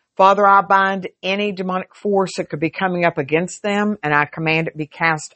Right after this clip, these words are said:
off them. Father, let them glean one thing that they didn't know before they tuned in today.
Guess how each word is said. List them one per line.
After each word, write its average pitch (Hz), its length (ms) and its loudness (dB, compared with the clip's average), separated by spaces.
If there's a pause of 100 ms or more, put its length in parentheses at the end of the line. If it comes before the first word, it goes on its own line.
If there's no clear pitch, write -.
off 156 260 0
them. 220 300 -4 (400)
Father, 220 340 4
let 262 220 2
them 269 240 -6
glean 226 400 -4
one 185 320 -2
thing 165 540 -6
that 151 200 -8
they 170 160 6
didn't 170 300 -2
know 156 340 4
before 165 380 -4
they 170 160 0
tuned 170 380 -8
in 143 160 -4
today. 180 500 2